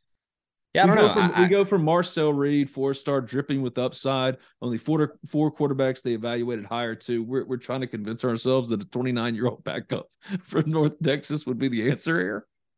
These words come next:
Speaker 2: Come on.
Speaker 1: I, I personally think you go get, like, an Israel Carter,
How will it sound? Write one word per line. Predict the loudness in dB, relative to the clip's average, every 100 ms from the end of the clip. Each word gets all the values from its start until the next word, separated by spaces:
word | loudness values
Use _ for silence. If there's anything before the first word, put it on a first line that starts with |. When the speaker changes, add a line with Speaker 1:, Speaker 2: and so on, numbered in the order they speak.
| -16
Speaker 2:
Come | -16 -16
on. | -20 -20 -20 _
Speaker 1:
I, | -4 -4 _ _ _ _ -2
I | 2 2
personally | 4 2 2 0
think | 0 0 -2 -2
you | 0
go | 2 0
get, | 0 0 0 -4 _ _ _ _ _ _ _ _ _ -6
like, | -4 -2
an | -2
Israel | -2 -2 -2
Carter, | -2 -2 -2 -6 -18